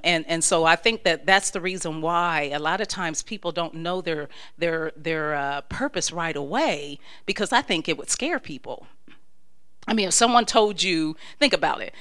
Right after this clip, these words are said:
If someone told you, like right now, uh, um, "Robert, you were gonna be the next president of the United States." <laughs> That, that would be,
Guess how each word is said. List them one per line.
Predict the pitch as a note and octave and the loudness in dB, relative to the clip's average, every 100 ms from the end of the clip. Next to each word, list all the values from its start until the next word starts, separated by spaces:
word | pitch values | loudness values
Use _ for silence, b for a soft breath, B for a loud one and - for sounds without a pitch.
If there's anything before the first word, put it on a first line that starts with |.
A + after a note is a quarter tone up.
| B | B
If | F#3+ F#3 | 2 4
someone | - D#4 E4+ E4 B3+ | 4 4 4 4 2
told | C4 G#3 F3+ F3+ | 2 2 2 -2
you, | E3 | -2
like | D#3 D#3 | -4 0
right | F3+ G3+ G3+ | 6 6 6
now, | E3 D3+ C#3+ B B - | 4 4 2 B B -4
uh, | D3+ C#3 C3+ - - | -2 0 -2 -2 0
um, | D3+ C3 B2+ C#3+ - - - - - - - - - | 0 0 -4 -6 -12 -16 -16 -16 -16 -16 -16 -16 -10
"Robert, | F3+ F#3 G#3 F#3 F3+ | 2 8 8 8 2
you | E3+ G#3 | 2 0
were | F3+ | 2
gonna | F3 E3+ | 2 0
be | D#3+ F3 E3+ | 0 -2 -2
the | D#3+ | -2
next | D3+ D3+ G3+ - - | -2 2 0 0 -4
president | - F#3 E3 D#3 D3+ D#3+ | 2 2 2 -2 -2 -4
of | D3 | -2
the | D3+ | -2
United | D3 D3+ D3 - | -2 0 0 0
States." | - D3 C#3+ - - - - - B C6+ B5 B B - - | -2 -4 -6 -6 -4 -4 -12 -14 B -14 -14 B B -16 -8
<laughs> | A4 - B B B B - - | -8 -8 B B B B -14 4
That, | B3+ - - | 4 4 0
that | D4 | 0
would | C4+ G#3+ | 0 0
be, | A3+ G3+ F#3 E3+ | 0 0 -2 -6